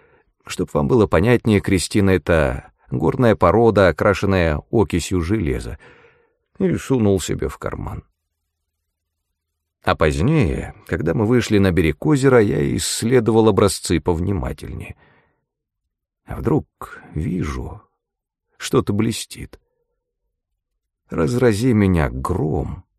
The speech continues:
крупные зёрна золота. "Наверное, когда такое случается, —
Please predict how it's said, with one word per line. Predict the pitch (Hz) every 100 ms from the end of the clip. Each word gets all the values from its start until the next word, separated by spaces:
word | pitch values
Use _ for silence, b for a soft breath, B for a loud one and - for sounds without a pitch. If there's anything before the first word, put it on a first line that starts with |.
| _ _ _ _ _ _ _ _
крупные | - 143 131 - 120 113
зёрна | 92 78 95 82 92
золота. | 82 67 - - - - _ _ _ _ _ _ _ _ _ _ _ _ _ _ _ _ _ _ _ _ _ _
"Наверное, | 78 67 87 98 90
когда | - 73 71
такое | 85 95 101 90
случается, — | - 90 80 - 80 85 - - 90